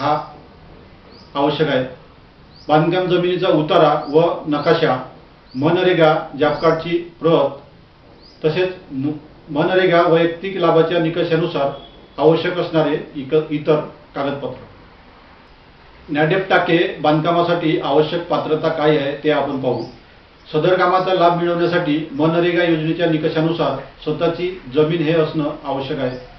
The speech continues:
मनरेगा वैयक्तिक लाभाच्या निकषानुसार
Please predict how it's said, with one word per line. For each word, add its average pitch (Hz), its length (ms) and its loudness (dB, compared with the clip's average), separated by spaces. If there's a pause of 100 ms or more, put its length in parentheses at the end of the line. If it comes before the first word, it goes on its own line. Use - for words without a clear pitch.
(840)
मनरेगा 190 640 2
वैयक्तिक 170 420 2
लाभाच्या 170 360 2
निकषानुसार 165 680 0